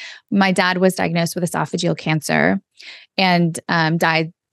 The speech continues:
about eighteen months after his diagnosis. And of course, in the interim was all manner of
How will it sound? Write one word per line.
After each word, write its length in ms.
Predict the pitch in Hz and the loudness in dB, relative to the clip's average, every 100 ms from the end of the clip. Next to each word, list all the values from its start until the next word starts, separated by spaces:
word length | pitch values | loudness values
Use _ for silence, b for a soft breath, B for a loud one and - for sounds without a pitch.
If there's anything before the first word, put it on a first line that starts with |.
| _ 190 | _ -4
about 260 | 165 156 | -2 -2
eighteen 300 | 175 - 170 | -4 -2 0
months 280 | 160 151 156 | 0 0 -2
after 240 | - 156 160 | -8 -8 -6
his 140 | 160 | -4
diagnosis. 800 | 165 165 170 - - 67 - - | -4 -4 -4 -4 -2 -2 -4 -6
And 160 | - 165 | -4 -4
of 100 | 156 | 0
course, 340 | 175 160 - | 2 2 2
in 140 | - | -2
the 120 | 165 - | -2 2
interim 500 | 190 - 175 160 151 | 0 2 2 2 2
was 160 | 160 | 0
all 200 | 160 151 | 0 -2
manner 500 | 156 151 151 156 156 | 0 -2 -2 -2 -2
of 480 | - 170 90 190 - | -2 0 0 -2 -6